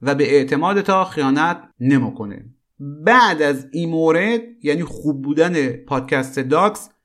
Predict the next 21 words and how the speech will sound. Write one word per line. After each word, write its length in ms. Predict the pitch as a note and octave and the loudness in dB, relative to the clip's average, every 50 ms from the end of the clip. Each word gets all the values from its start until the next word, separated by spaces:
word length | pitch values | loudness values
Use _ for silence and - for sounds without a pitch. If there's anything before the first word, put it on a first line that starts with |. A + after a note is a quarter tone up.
| _ | _
به 80 | - - | -8 -6
این 180 | - - A3 F#3 | -4 -2 0 2
دلیل 440 | A3 A3 A3 G#3+ A3 A3+ G#3+ G#3 - | 4 4 4 4 4 2 2 0 -2
معرفیش 420 | D#3+ D#3+ E3+ F3 E3+ - F#3 F3 G3 | -2 -2 0 -2 -2 -6 -8 -8 -8
می‌کنم 340 | F3+ F3 F#3 F#3 F#3+ F#3+ | -10 -8 -8 -8 -10 -10
که 340 | - - G3 F#3+ F#3+ F#3+ F#3 F3+ | -8 -8 -8 -6 -6 -8 -10 -12
سازندش 840 | F3+ - C3+ B2 A2+ B2+ B2 B2 B2 C#3 D#3+ F3+ F#3 F3+ - - _ | -8 -6 -4 -4 -2 -4 -4 -4 -4 -2 -2 -2 -4 -6 -10 -10 _
پیمان 420 | - B2 B2 B2 C3+ C#3+ C#3 C3 | -6 -6 -2 -2 -2 -2 -2 -2
بشر 400 | A2+ A#2+ A#2 A2 - B2 A#2+ A#2 | -4 -4 -6 -6 -6 -6 -6 -6
دوست 340 | A2 B2+ D#3 E3 E3 - E3+ | -6 -6 -6 -6 -6 -8 -6
ره 300 | F#3+ G3 G3+ G3+ G3+ G3+ _ _ _ _ _ _ _ | -4 -4 -4 -4 -6 -10 _ _ _ _ _ _ _
میشناسم 720 | - B2 B2 A#2+ - - D#3 D3 - D3+ D#3+ F3+ G3+ A3 A3 - - _ _ _ _ _ | -6 -4 -4 -4 -4 -6 -8 -6 -6 -6 -6 -4 -4 -6 -8 -10 -14 _ _ _ _ _
و 100 | B2+ C3 | -4 -2
با 100 | C3 B2+ | -2 0
هم 240 | A#2+ C3+ C3+ B2 A2 | 0 0 0 0 0
رفیقم 580 | A2 A2+ - - D#3+ E3+ G3 G#3 G#3 G#3 G3 G3+ - _ _ _ _ _ _ _ | -2 -4 -4 -6 -8 -6 -4 -4 -2 -4 -4 -6 -10 _ _ _ _ _ _ _
و 100 | A#2 A2+ | -10 -8
خیلی 240 | - - D#3+ D#3+ D3+ | -2 -2 0 0 0
آدم 220 | C3 B2+ C3+ C3+ | 0 0 2 0
باحالیه. 680 | C3 A2+ F#2+ A#2 A#2 A2 G#2 G2+ F#2+ F2+ F2+ - - _ _ _ _ _ _ | 0 0 0 0 -2 -2 -4 -6 -8 -10 -12 -14 -18 _ _ _ _ _ _
یعنی 260 | - D3 E3 G#3 A3 | -6 -4 -2 -2 -2